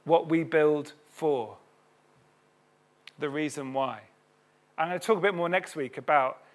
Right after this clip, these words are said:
who we build with, 'cause that is really important as well. But t-, today's message is really personal. It's about how you and I spend our time and our energy and our talents. What are you building?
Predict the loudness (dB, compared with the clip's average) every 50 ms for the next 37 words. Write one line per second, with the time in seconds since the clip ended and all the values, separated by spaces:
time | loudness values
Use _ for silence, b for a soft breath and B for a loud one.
0 | b b b b b b _ _ -4 -4 -4 -2 -2 -4 -6 -6 -4 -2 -2 0
1 | -2 -2 0 2 2 2 2 -2 -6 -6 -6 -4 2 4 4 4 4 2 -2 -4
2 | -4 -4 -2 0 0 0 -2 -4 -6 -6 -6 -6 -6 -4 -6 -10 -12 -10 -8 -6
3 | -6 -6 -6 -6 -8 -10 -10 B B B B B -4 -4 -4 -4 -2 2 4 4
4 | 4 4 4 2 2 2 0 -4 -4 -6 -8 -6 -4 -2 -2 -2 -2 -4 -6 -6
5 | -2 0 0 0 -2 -4 -12 -18 -20 -20 -20 _ b b b b b -12 -10 0
6 | 4 6 6 6 6 6 6 6 6 4 2 -4 -2 -2 -2 -2 -4 -6 -8 -6
7 | -4 0 2 2 2 2 0 -4 -4 -2 -2 -2 0 0 0 0 0 -2 -4 -4
8 | -4 -2 -2 -4 -6 -10 -16 -20 _ _ b b b b b b b -6 -4 -2
9 | 0 2 2 2 2 -2 -6 -8 -8 -8 -6 -6 -8 -8 -6 -4 -2 -2 -2 -4
10 | -8 -14 -20 -20 -20 _ _ _ _ _ _ _ _ _ _ _ _ _ _ _
11 | _ -8 -6 -6 -4 -4 -6 -6 -4 -2 -2 -2 -2 -4 -6 -10 -10